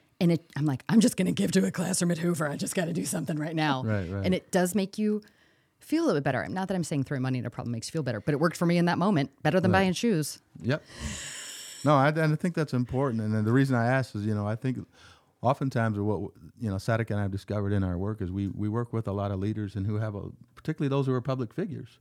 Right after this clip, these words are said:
Speaker 1: Mm-hmm.
Speaker 2: Um, and, and, uh, s-, m-, many may operate through fear, uh, having to speak truth to power. I like that you said that, um, because of other external reasons, right?
Speaker 1: Mm-hmm.
Speaker 2: My friends at the club aren't going to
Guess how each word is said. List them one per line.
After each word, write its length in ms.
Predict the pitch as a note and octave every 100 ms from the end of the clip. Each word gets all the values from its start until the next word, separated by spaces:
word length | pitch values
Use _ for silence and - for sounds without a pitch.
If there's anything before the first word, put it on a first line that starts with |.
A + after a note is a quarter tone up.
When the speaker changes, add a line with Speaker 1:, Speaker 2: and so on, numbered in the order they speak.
| C#3
Speaker 1:
Mm-hmm. 200 | A#2+ B2+ B2 - _ -
Speaker 2:
Um, 540 | G2+ E2 - - A2+ - _ -
and, 220 | A2 A2
and, 260 | A2+ A2+ A2
uh, 160 | G2+ D2+ F#2+ F#2+
s-, 160 | - - - G#2+
m-, 380 | B2 - F#2+ -
many 260 | G#2+ B2 D3+
may 160 | B2+
operate 440 | B2 D3 B2 B2 B2
through 120 | A2+
fear, 460 | - F#3 C#3 G#2 E2+ - -
uh, 60 | G2+ - A#1+ G2+ F#2 -
having 320 | - A2+ A2+
to 300 | - A2 G#2 -
speak 360 | - - B2
truth 200 | - B2
to 100 | -
power. 300 | - A2 G#2+
I 40 | G2+
like 220 | A2 A2
that 140 | A2
you 100 | G#2
said 280 | G#2 D3+ D#3+
that, 200 | - - - -
um, 260 | E2 D2+ - - - - _ _ _ -
because 300 | A2 C3 A#2
of 140 | G#2+
other 340 | A2+ B2 A2+ -
external 480 | A#2 - A#2+ A#2 G#2+
reasons, 420 | A2+ B2 F#2+ G#2+
right? 120 | E2 F2+
Speaker 1:
Mm-hmm. 140 | F#3+ F3
Speaker 2:
My 160 | G#2
friends 300 | - A2 G#2+
at 100 | G#2
the 80 | G2+
club 360 | - A2 A2+ G2+
aren't 180 | F2+
going 220 | G2 G#2 G2+
to 360 | - F#2 F#2